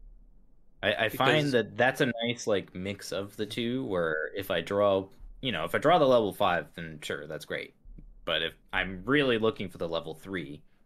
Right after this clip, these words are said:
Speaker 1: and then I have Arcane Initiate to kinda help me find the level five one when I need it.
Speaker 2: Yeah, so when it's go time, you know, like, later in the scenario, you've got the level five ready to go.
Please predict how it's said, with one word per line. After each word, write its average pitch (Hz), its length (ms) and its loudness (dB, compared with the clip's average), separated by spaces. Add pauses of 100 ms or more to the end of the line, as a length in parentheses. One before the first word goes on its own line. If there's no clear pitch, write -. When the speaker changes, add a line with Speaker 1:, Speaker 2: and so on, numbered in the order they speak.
(140)
Speaker 1:
and 120 120 0
then 120 100 2
I 110 60 2
have 123 280 2
Arcane 104 360 0
Initiate 90 520 -4
to 82 60 -12
kinda 82 240 -4
help 101 260 -4
me 76 140 -14
find 90 640 -4 (420)
the 87 80 -2
level 78 260 -2
five 76 300 -2
one 67 160 -10
when 67 120 -12
I 67 80 -12
need 69 220 -16
it. 50 160 -14 (400)
Speaker 2:
Yeah, 123 300 4
so - 180 0
when 123 100 2
it's 117 120 -2
go 117 180 2
time, 107 400 0 (120)
you 120 120 -8
know, 101 220 -2
like, 104 200 -4
later 117 300 0
in 113 100 -2
the 110 80 -6
scenario, 117 460 4
you've 123 200 -2
got 113 160 2
the 113 80 -6
level 104 200 0
five 98 320 0
ready 98 160 -2
to 95 60 -8
go. 98 300 -2